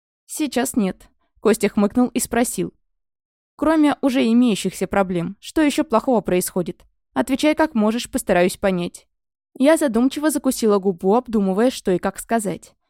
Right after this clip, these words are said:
Тем временем мы всё ближе подходили к проходной, на ступенях которой толпились студенты.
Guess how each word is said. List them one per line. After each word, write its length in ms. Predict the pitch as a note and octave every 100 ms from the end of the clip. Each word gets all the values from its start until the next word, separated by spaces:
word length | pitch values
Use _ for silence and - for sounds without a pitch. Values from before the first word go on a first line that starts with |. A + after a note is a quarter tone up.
| _
Тем 160 | - A#3
временем 420 | G3 G3+ A3 A#3+
мы 160 | B3 B3+
всё 160 | -
ближе 320 | A3+ A#3 C#4 C4+
подходили 580 | - C4 - G#3 A3+
к 80 | B3+
проходной, 640 | - A#3+ A#3+ F#3 E3+ E3+ _ _ _
на 80 | B3+
ступенях 480 | - A#3 B3 G#3+ -
которой 340 | A3 B3 A#3
толпились 440 | G3 F#3 G#3 F#3
студенты. 580 | - G#3+ F3 E3 - F#3